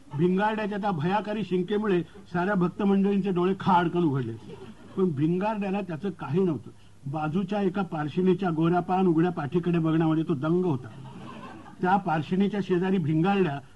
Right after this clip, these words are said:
म्हणजे कोबीच्या शेजारी सुरणाचा गड्डा ठेवल्यासारखा दिसत होता. तेवढ्यात प्रोफेसर कुंभकोणमनी आपली प्रेयर म्हणायला सुरुवात केली.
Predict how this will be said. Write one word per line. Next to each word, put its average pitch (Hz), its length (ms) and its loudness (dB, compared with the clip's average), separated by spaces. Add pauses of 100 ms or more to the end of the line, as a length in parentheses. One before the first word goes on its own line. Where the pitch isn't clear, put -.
म्हणजे 170 180 2
कोबीच्या 185 520 4
शेजारी 190 340 4
सुरणाचा 185 460 2
गड्डा 165 300 0
ठेवल्यासारखा 190 480 2
दिसत 175 200 2
होता. 165 240 0 (3250)
तेवढ्यात 190 360 4 (540)
प्रोफेसर 190 400 0
कुंभकोणमनी 202 760 2
आपली 190 220 -2
प्रेयर 185 420 2
म्हणायला 170 300 4
सुरुवात 151 380 -2
केली. 113 160 -4